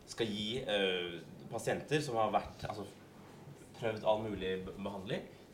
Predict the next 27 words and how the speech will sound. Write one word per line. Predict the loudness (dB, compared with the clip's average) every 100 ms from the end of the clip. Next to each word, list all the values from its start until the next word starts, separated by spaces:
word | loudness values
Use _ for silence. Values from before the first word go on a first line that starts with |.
| -6
ikke | 0
har | 2 2
noen | 2
alternativer | -2 -4 -6 -6 -2
igjen, | -2 -2
skal | -4 -8
kunne | -6 -6 -6
få | -4 2
da | 2
en | 0
sånn | -4 -6
her | -10
second, | -12 -10 -6 -6 -8 -14 -18 -6
eh, | -4
opinion, | -2 0 2
som | 2 0
skal | -2 0
skje | 4 4 6
veldig | 4 4
raskt, | 2 -4 -10 -16 -18 -20 -14 2
eh, | 6 6 6 2
for | -2 -2
å |
se | 0 0
om |
de | 0
kan | -2